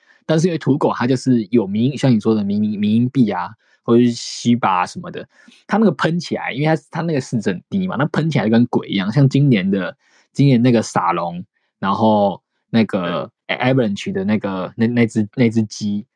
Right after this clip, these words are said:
哦，每一个都跟鬼一样，都是，都是可能一天就，就几千倍那种，很夸张。像最近那个，那个 Troll 也是一样。所以有些时候你不如去塞这种土狗，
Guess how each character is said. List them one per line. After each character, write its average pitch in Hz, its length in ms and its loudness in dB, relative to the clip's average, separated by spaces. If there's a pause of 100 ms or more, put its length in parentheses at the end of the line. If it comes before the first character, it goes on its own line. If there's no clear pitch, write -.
(300)
哦， 160 100 0
每 113 180 2
一 113 40 2
个 139 100 2
都 156 100 2
跟 156 220 0
鬼 101 260 -2
一 90 60 -4
样， 117 160 2
都 131 100 2
是， 156 200 2
都 175 160 0
是 196 100 0
可 170 100 0
能 120 140 0
一 170 80 2
天 147 260 0
就， 147 240 2 (120)
就 147 160 2
几 110 180 -8
千 117 240 0
倍 120 180 0
那 107 140 -2
种， 85 160 -10
很 87 160 -12
夸 104 220 -2
张。 107 120 -4
像 170 160 0
最 156 160 0
近 135 200 -4
那 123 100 2
个， 95 340 -8
那 127 120 -8
个 120 80 -4
Troll - 500 -4
也 113 160 2
是 151 160 4
一 117 80 4
样。 110 220 -4 (480)
所 208 120 0
以 151 200 -6 (180)
有 127 140 2
些 185 120 0
时 180 140 -4
候 156 100 0
你 120 80 -2
不 165 200 -2
如 107 160 -6
去 135 200 -2
塞 120 360 -4
这 - 0 -
种 95 260 -2
土 98 240 -12
狗， - 180 -12